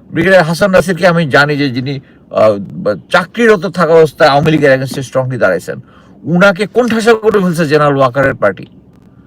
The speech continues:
হাসিন স্যারকে কোণঠাসা করে ফেলছে, আহ, পার্টি। আমি একজন, আহ, আহ, আহ, আহ,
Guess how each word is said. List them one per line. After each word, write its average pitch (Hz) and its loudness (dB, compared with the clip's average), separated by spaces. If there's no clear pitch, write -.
হাসিন 190 -2
স্যারকে 185 0
কোণঠাসা 214 -2
করে 156 0
ফেলছে, 117 -6
আহ, - -6
পার্টি। 73 -6
আমি 165 0
একজন, 175 2
আহ, 135 0
আহ, 123 2
আহ, 110 0
আহ, 98 0